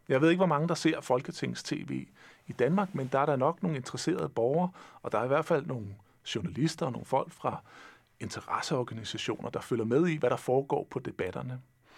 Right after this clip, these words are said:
Der har vi været, øh, der er vi i Danmark meget vant til en stor åbenhed. Jeg sidder selv og kigger med på,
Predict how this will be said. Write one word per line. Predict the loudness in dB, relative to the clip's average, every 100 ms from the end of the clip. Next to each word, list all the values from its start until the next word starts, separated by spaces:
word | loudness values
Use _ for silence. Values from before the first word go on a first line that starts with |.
| -20 -20 -20 -20 _ 0
Der |
har | 4
vi | 6 6
været, | 6 6 6 4 2
øh, | -2 -6 -10 -12 0
der | 2
er |
vi | 4 2 0
i | -2
Danmark | 2 4 4 4
meget | 4 6
vant | 2 0
til | -4 -2 -2
en | -6
stor | -2 -2 -2 -6 _ -2
åbenhed. | 0 2 0 -4 -8 _ _ _ _ 0
Jeg | 0
sidder | 2 0
selv | 2 0 0
og |
kigger | -4 0 0
med | 2 0
på, | 2 -2